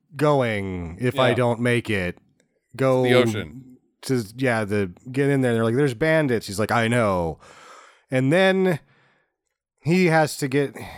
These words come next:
Speaker 1: uh, he's gonna do his thing, but what they get into is a very unexciting rowboat chase.
Speaker 2: Yes. Yes, very exciting and exciting.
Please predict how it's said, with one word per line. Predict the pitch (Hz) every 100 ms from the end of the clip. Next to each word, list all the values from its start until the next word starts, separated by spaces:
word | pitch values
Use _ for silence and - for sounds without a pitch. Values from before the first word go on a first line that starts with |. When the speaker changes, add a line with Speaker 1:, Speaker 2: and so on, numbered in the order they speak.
| 107 - -
Speaker 1:
uh, | 120 117 110 82 - - _ _ _ _ _ _
he's | - 202
gonna | 226 208
do | 170 170
his | 156 165
thing, | - 135 123 117 110
but | 117
what | 120 110
they | 196
get | 139 120
into | 117 110 120 113 107 104 92 _ _ _ -
is | 127 110
a | 117 107
very | 87 78 147 190 170 139 127
unexciting | 123 123 120 - 117 110 101 98 - _ -
rowboat | 110 123 110 92
chase. | - - 98 139 - 147
Speaker 2:
Yes. | 135 127 101 - - - -
Yes, | 90 82
very | - 80 78 71
exciting | 78 82 73 69
and | - 80
exciting. | 76 - 78 73